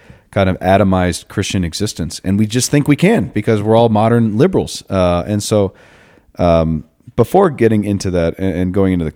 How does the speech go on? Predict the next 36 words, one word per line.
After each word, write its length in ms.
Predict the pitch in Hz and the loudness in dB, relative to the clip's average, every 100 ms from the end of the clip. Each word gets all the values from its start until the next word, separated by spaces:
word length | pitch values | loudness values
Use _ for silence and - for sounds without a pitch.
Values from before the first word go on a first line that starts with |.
| _ | _
culture 380 | - 120 123 98 | -2 0 0 -4
question, 420 | 85 - 92 - | -8 -4 -4 -4
and 80 | 92 | -4
this 140 | 92 90 | -4 -6
is 100 | 80 | -8
just 200 | 85 87 | -8 -4
reading 260 | 82 82 | -4 -4
Dawson 400 | 80 87 92 90 | -2 -2 -2 -6
a 60 | 80 | -4
lot, 300 | 80 80 - | -4 -6 -6
um, 320 | 85 80 80 - - - _ | -6 -4 -6 -12 -20 -20 _
he 160 | 113 | 0
does 200 | 113 156 | 2 2
have 120 | 165 | 0
one 240 | 123 113 110 | 2 2 2
line 400 | 101 101 98 95 | 2 0 0 -2
that 180 | - 90 | -6 -10
speaks 320 | - 107 101 98 | -6 -6 -6 -4
about 220 | 95 78 | -2 -2
nuns. 340 | 85 87 90 | -2 -4 -4
Now, 80 | 95 | -4
he 100 | 98 | -2
wrote 180 | 117 160 | -2 -2
this 160 | - 98 | -4 -2
in 80 | |
nineteen 300 | 95 101 - | -2 -2 -4
sixty-one, 640 | 95 98 - 87 87 85 80 | -8 -10 -6 -4 -4 -4 -6
which 160 | 80 82 | -8 -10
is 120 | 87 | -4
really 300 | 92 90 80 | 0 0 -2
interesting, 500 | 76 76 76 73 107 _ _ _ _ _ - - _ - | -8 -12 -10 -10 -12 _ _ _ _ _ -20 -20 _ -4
uh, 300 | 90 85 80 | -2 0 -2
to 120 | - | -4
think 180 | 90 92 | -4 -4
about 220 | 85 78 | -4 -4
that. 220 | 76 67 | -6 -8